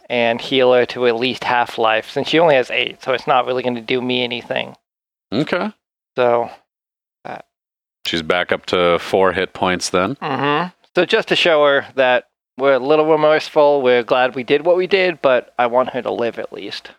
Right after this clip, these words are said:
Speaker 2: Can you do that spell at range? I thought that, oh no, I'm thinking of healing touch. Never mind. Yeah, so you, you, uh, shoot three hit points over to her.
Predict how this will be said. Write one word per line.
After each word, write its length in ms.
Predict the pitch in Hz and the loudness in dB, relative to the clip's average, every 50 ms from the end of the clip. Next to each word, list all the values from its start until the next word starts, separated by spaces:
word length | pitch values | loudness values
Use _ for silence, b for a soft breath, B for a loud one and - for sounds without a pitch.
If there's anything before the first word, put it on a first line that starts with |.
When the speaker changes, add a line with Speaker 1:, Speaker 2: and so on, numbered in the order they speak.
| _ - | _ -6
Speaker 2:
Can 160 | - 135 127 | -4 -2 -2
you 120 | 170 214 | -2 0
do 140 | 214 151 151 | 0 2 2
that 140 | 185 202 208 | 2 2 0
spell 240 | - - 170 165 156 | 0 -2 0 0 0
at 80 | 131 | 2
range? 300 | 117 107 110 143 175 - | 2 2 0 0 0 0
I 60 | 143 135 | 0 0
thought 180 | - 151 139 | 0 -2 -2
that, 160 | - 131 - - | 0 -2 0 2
oh 120 | 143 143 | 0 2
no, 140 | 143 139 135 | 2 2 0
I'm 100 | 131 135 | 0 0
thinking 200 | 147 147 131 127 | -2 -2 0 0
of 80 | 101 90 | 0 2
healing 220 | 104 98 90 76 | 0 0 0 -2
touch. 340 | - - 87 76 - - - | -2 -4 -4 -2 -2 -4 -6
Never 140 | 78 76 73 | -6 -6 -6
mind. 240 | 71 69 71 71 - | -6 -6 -8 -6 -4
Yeah, 200 | 92 98 85 80 | -2 0 0 0
so 140 | - - 98 | 0 0 0
you, 260 | 95 101 104 113 110 90 | 0 0 0 -2 -2 -2
you, 300 | 95 104 107 107 107 107 | 0 2 2 4 4 4
uh, 240 | 104 101 98 95 | 4 4 2 2
shoot 300 | 95 - - 110 101 87 | 0 0 -2 -2 -4 -4
three 180 | - - 104 101 | -4 -4 0 0
hit 140 | 98 101 - | 0 0 0
points 280 | - 92 92 85 - | -2 -2 -2 -2 -2
over 220 | 92 87 80 82 82 | -2 -2 0 -2 -2
to 160 | - 82 80 | -2 -2 -2
her. 220 | 82 87 95 104 | 0 -2 -2 -4